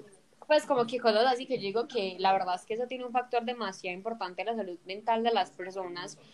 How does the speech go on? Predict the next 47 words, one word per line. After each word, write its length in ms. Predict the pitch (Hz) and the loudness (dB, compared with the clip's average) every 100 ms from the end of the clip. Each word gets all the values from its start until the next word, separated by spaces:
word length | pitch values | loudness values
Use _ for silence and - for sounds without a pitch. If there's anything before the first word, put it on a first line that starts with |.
| - | -8
y 80 | - | 0
es 160 | 196 190 | 0 2
que 100 | 208 | 2
qué 160 | 240 | 4
tormento 540 | 233 240 240 240 226 233 | 6 6 6 2 4 4
el 100 | 233 | 4
estar 260 | 208 180 175 | 2 -2 -2
comparándonos 580 | 196 233 208 180 208 | -4 0 0 0 -4
a 100 | 214 | -4
cada 240 | - - 175 | -2 -2 2
rato. 500 | 247 202 180 180 170 _ _ _ | 4 4 4 -6 -14 _ _ _
Entonces, 420 | - 214 208 214 | -8 -2 -2 -2
la 140 | 220 202 | 0 2
verdad 240 | 196 185 | 2 -4
es 80 | 185 | -6
que 80 | 226 | -4
uno 80 | 226 | -4
así 200 | 233 269 | -4 -6
como 220 | 240 196 | -6 -6
que 120 | 208 | -8
tiene 220 | - 180 | -6 -6
que 100 | 185 | -4
aprender 400 | 220 226 226 226 | -2 0 2 2
como 440 | 214 233 202 175 160 _ _ _ - | 0 -2 -2 -4 -8 _ _ _ -14
a 140 | - 196 | 4 4
vivir 280 | 202 202 190 | 6 2 -4
con 160 | 214 | -6
sus 200 | 226 226 | -6 -8
cosas, 480 | - 196 214 247 220 | 0 2 4 2 0
y 40 | |
eso 100 | 185 | 0
es 40 | 190 | -2
un 100 | 226 | 0
proceso 360 | 233 233 233 226 | 2 2 2 0
que, 340 | 190 170 - - | -2 -4 -6 -4
que 100 | 190 | -2
siempre 360 | 190 180 190 | -2 -2 0
es 40 | 196 | 6
largo, 420 | 196 214 226 220 | 8 8 8 2
porque 240 | 196 - | 0 -6
es 80 | 180 | -8
que 160 | - 202 | -4 2
la 160 | 220 | 4
verdad 340 | 202 180 202 220 | 4 4 2 2
eso 160 | 190 | -2
permite 400 | 190 214 190 175 | -8 -8 -8 -10
que 400 | 180 226 196 170 | -8 -4 -4 -6